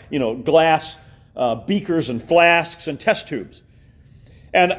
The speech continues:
I well remember, you didn't just simply rinse these things off in hot water. I mean, you had to use a very strong cleansing agent, and that, we had to use something called acetone. Maybe some of you are familiar with that. But it looks exactly like water.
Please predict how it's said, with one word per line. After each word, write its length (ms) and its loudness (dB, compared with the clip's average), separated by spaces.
I 140 6
well 220 6
remember, 460 0
you 80 -2
didn't 200 -2
just 140 -4
simply 240 -2
rinse 240 -2
these 200 -4
things 200 2
off 200 4
in 80 -6
hot 180 -2
water. 340 4
I 60 -4
mean, 160 -4
you 80 -2
had 180 0
to 60 -4
use 260 -6
a 60 -10
very 180 -2
strong 680 4
cleansing 480 -6
agent, 340 -10
and 200 2
that, 140 4
we 120 4
had 160 6
to 60 -2
use 160 0
something 300 -4
called 360 2
acetone. 720 -6
Maybe 280 2
some 220 -4
of 100 -4
you 120 2
are 40 0
familiar 380 2
with 140 -2
that. 260 -8
But 140 6
it 160 2
looks 280 2
exactly 640 0
like 240 2
water. 340 -6